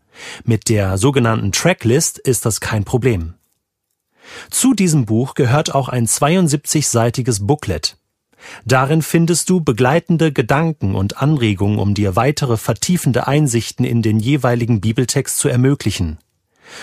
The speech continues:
So kannst du dir zum Beispiel ein Kapitel oder einen Impuls anhören, den Pausenknopf drücken und danach direkt mit dem Booklet weiterarbeiten. Das funktioniert allein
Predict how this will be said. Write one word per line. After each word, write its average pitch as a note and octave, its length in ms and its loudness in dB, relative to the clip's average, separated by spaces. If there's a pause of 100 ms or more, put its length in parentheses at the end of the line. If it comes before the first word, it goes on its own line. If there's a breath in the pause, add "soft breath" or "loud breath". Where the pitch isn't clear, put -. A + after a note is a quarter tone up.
(120)
So C3+ 160 0
kannst A3+ 320 0
du - 20 2
dir F3 160 0
zum D3 200 0
Beispiel C3+ 520 0
ein C3+ 240 2
Kapitel E3+ 640 -2
oder C3+ 480 0
einen E3+ 240 2
Impuls F#3+ 440 -2
anhören, B2+ 600 0 (280 loud breath)
den C3 160 4
Pausenknopf D#3+ 760 -2
drücken B2 400 -2
und C3+ 200 0
danach C3+ 360 0
direkt C3+ 480 -2
mit D3+ 180 0
dem A#2 140 2
Booklet A#2+ 400 -2
weiterarbeiten. F#2+ 840 -4 (720 loud breath)
Das C3+ 180 2
funktioniert A#2 600 0
allein A2 500 -2